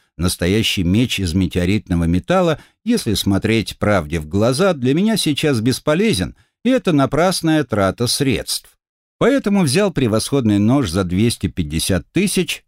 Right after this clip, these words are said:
а затем за пятьдесят тысяч приобрел девяносто грамм метеоритного сплава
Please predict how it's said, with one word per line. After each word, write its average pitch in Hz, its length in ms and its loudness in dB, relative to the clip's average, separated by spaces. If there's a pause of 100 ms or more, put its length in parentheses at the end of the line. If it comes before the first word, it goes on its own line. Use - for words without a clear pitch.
а 123 80 0
затем 175 400 0
за 131 120 0
пятьдесят 101 680 -2
тысяч - 480 -2
приобрел 185 580 2
девяносто 113 680 0
грамм 117 360 2
метеоритного 92 760 0
сплава 180 540 0